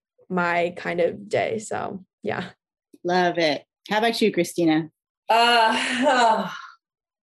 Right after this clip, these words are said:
Speaker 3: I have kids, so I don't have the ability to decompress.
Speaker 2: <laughs>
Speaker 3: Um, <laughs> I, you know,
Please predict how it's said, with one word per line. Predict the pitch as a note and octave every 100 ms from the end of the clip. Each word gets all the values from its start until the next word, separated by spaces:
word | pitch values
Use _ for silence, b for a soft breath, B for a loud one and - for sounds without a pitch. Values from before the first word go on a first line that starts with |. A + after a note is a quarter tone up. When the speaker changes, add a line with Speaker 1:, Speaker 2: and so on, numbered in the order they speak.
| -
Speaker 3:
I | -
have | -
kids, | - G#3 D#3+ D3+ B2
so | F3
I | D#3+ E3
don't | C3+ B2 -
have | C3+ D3 F#3+
the |
ability | G#3 A3 A#3 A#3 A#3+ B3
to | - B3+ B3 B3
decompress. | B3+ C4+ C4 F4 - - _
Speaker 2:
<laughs> | C3+ C#3+ B B B
Speaker 3:
Um, | A3+ F4+ G#4
<laughs> | E4+ - C4 G4 A4 A#4 - A#4+ - - - - _ _ _ -
I, | C#4 F4+ G#4 A4 A#4+ A4 - _ _ _ _ _ _ _ _ _
you | E4 F#4+
know, | G#4+ A4 B4+ G#4 G4 -